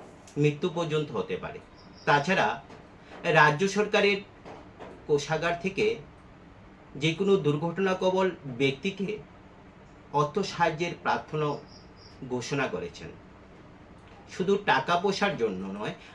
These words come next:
মানবিকতার দা-, দাবিতে বা একজন মানুষ হয়ে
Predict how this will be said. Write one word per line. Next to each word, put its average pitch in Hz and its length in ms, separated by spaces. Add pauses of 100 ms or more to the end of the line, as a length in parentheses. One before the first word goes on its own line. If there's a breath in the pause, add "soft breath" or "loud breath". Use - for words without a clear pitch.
মানবিকতার 175 840
দা-, 180 220 (600)
দাবিতে 131 520 (140)
বা 135 180
একজন 165 360
মানুষ 120 480
হয়ে 143 280